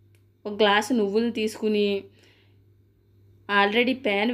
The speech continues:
వేడిగానే ఉంటుంది కాబట్టి ఎక్కువసేపు ఏం వేయించిన అవసరం లేదు. ఇలా కొంచెంసేపు వేగితే వేగిపోతాయి.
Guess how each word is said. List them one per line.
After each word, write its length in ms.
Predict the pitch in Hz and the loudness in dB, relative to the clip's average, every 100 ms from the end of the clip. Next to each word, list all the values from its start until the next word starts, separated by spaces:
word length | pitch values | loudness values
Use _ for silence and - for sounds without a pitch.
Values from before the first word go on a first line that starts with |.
| 214 | 2
వేడిగానే 420 | 208 208 226 240 226 | 2 2 0 0 -2
ఉంటుంది 260 | 220 214 | -4 -4
కాబట్టి 260 | 220 220 226 | -2 -2 -2
ఎక్కువసేపు 500 | - 226 220 226 226 | -4 -8 -4 -4 -2
ఏం 120 | 226 | 0
వేయించిన 440 | 208 202 202 269 208 208 | 2 2 0 -4 -4 -4
అవసరం 320 | 208 208 202 202 | -6 -6 -4 -4
లేదు. 180 | 208 494 - - _ _ - - - _ - _ - | -4 -6 -10 -20 _ _ -20 -20 -20 _ -20 _ -2
ఇలా 140 | 220 233 | 0 2
కొంచెంసేపు 540 | 233 214 214 214 214 | 0 0 2 2 2
వేగితే 320 | 220 214 214 233 | 0 0 -2 0
వేగిపోతాయి. 760 | 220 202 190 196 190 175 | 2 2 0 -4 -4 -6